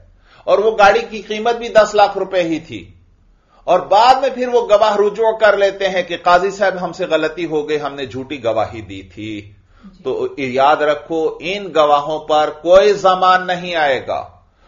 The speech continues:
Speaker 1: वजह यह, इन्होंने गाड़ी के मालिक का कोई नुकसान नहीं किया,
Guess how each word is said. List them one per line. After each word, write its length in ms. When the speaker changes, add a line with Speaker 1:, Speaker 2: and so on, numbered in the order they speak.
Speaker 1:
वजह 260
यह, 320
इन्होंने 440
गाड़ी 340
के 160
मालिक 520
का 80
कोई 320
नुकसान 480
नहीं 240
किया, 300